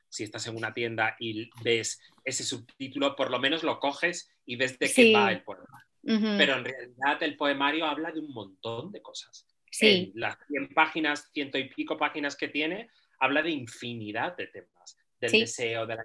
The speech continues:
Speaker 1: identidad, de los hombres, de las mujeres, de la imposibilidad, desde el deseo, de la depresión, de la muerte, del suicidio,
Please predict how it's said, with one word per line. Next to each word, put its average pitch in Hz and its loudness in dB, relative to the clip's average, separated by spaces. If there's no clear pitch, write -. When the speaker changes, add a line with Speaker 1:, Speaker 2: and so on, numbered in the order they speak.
Speaker 1:
identidad, 113 -6
de 107 -8
los 123 -8
hombres, 113 -8
de 110 -10
las 110 -8
mujeres, 117 -8
de 131 4
la 120 4
imposibilidad, 117 -4
desde 120 -6
el 120 -6
deseo, 123 -2
de 113 -4
la 107 0
depresión, 117 -4
de 113 -6
la 127 -4
muerte, 120 -8
del 107 -8
suicidio, 117 -8